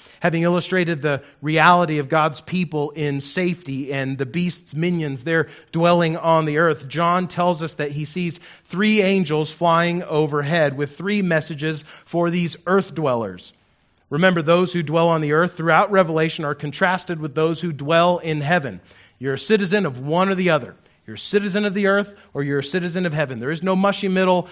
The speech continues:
There is no confused in between. Earth dwellers are those who are committed to worldly systems of idolatry and self-gratification.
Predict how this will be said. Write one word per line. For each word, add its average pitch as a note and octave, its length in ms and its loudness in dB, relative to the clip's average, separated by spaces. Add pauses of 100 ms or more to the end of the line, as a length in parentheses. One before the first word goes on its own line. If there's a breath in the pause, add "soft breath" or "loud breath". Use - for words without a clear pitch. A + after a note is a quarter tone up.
(120 loud breath)
There D#3 160 0
is F#3 120 2
no G3 200 2
confused F3+ 580 -4
in D#3 220 -4
between. D#3 500 -4 (680 soft breath)
Earth A3+ 300 4
dwellers G#3 380 6
are F3+ 80 0
those F#3 360 2
who F#3 80 -2
are E3 80 0
committed E3+ 440 -2
to D#3+ 80 -4
worldly F#3 400 0
systems F#3 480 -6
of D#3+ 100 -4
idolatry D#3+ 720 0
and B2 140 -8
self-gratification. E3 1080 -4